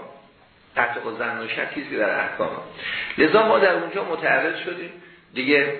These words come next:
نمیخواد تکرار بکنیم، متعرض شدیم که قطع اگر در جامعه متعارف ما حجت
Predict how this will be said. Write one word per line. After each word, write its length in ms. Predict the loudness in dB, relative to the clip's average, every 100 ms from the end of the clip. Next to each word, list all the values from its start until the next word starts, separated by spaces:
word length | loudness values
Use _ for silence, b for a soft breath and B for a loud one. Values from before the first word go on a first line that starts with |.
| -8 -6
نمیخواد 420 | -2 2 2 2
تکرار 400 | -2 0 0 2
بکنیم، 600 | -2 -6 -6 -6 -8 -14 B B B
متعرض 680 | -4 -2 2 2 2 0 -4
شدیم 400 | -8 -8 -8 -8
که 160 | -8
قطع 640 | -8 -2 2 2 2 -2 -2
اگر 400 | 2 4 4 4
در 320 | 2 2 0
جامعه 520 | 0 0 -2 -2 -2
متعارف 720 | -2 -2 2 4 6 4 2
ما 240 | 2 2 4
حجت 420 | 4 4 4 4